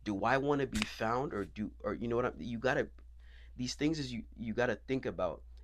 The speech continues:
And I'm not even talking about act, i-, acting per se. It's almost just like a mindset thing. So my training now is, um, and how I approach something is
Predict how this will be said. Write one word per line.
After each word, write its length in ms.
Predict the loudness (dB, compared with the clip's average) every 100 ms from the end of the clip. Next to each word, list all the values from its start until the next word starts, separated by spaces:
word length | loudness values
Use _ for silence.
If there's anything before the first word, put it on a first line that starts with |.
| 0
And 80 |
I'm 80 | 4
not 140 | 4 4
even 160 | 2
talking 320 | 2 0 2
about 240 | 0 0 2
act, 300 | 4 4 2 -4
i-, 120 | -4 -6 -12 2
acting 420 | 4 4 0 -4
per 220 | -2 -2
se. 400 | 0 2 2 0 -6 -16 -16 -8
It's 180 | -4 -4 0
almost 420 | 2 4 2 0
just 160 | -2 -2
like 140 | -4
a 60 | -4
mindset 720 | -4 0 0 0 -2 -4 -6 -8
thing. 160 | -12 -12 -16 -18 -18 -18 -18 -18 -16 -2
So 520 | 4 8 8 6 2 -10 -14 -14 -14 -10
my 180 | 2 4
training 480 | 4 4 6 6 6
now 400 | 6 6 6 4 -2 -18 -20 -20 -20 -20 -20 -18 -10 -2
is, 600 | 0 0 0 0 -2 -4 -14 -16 -16 -16 -16 -14 -14 -14 -16 -4
um, 500 | 2 6 6 4 -2 -8 -14 -16 -18 -18 -18 -18 -20 -20 -18 -18 -18 -18 -18 -18 -18 -18 -18 -18 -12 -4
and 320 | -2 0 0
how 240 | 4 8
I 120 | 8
approach 380 | 6 4 0 2
something 520 | 2 2 0 -2 -2
is 300 | -4 -6 -8